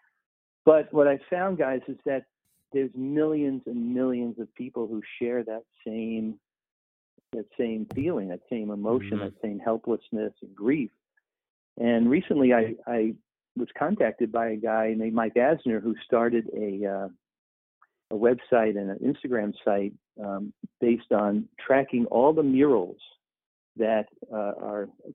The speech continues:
Speaker 1: tribute to Kobe and Gigi throughout the world. And this
Speaker 2: Hmm.
Speaker 1: guy, just a labor of love, because this is his way of expressing his grief, was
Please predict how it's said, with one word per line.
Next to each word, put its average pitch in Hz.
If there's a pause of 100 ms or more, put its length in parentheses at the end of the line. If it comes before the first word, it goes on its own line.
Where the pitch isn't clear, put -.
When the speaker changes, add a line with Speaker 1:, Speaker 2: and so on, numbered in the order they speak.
Speaker 1:
tribute 117
to -
Kobe 113
and 101
Gigi 101
throughout 120
the 110
world. 120
And 113
this 135
Speaker 2:
Hmm. 151
Speaker 1:
guy, 123 (260)
just 135
a 117
labor 139
of 123
love, 117 (240)
because 107
this 127
is 123 (140)
his 175
way 123
of 107 (640)
expressing 120
his 135
grief, 120 (120)
was 104